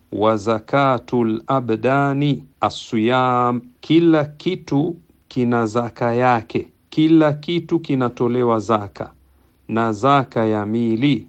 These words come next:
ni kufunga. Tukifunga, mwili wetu unakuwa ni kama umetoa zaka. Nyingine ndo ile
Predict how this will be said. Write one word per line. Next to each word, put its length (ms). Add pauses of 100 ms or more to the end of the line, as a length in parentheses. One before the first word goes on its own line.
ni 100
kufunga. 720 (260)
Tukifunga, 720
mwili 240
wetu 260
unakuwa 300
ni 60
kama 220
umetoa 380
zaka. 460 (220)
Nyingine 480
ndo 200
ile 240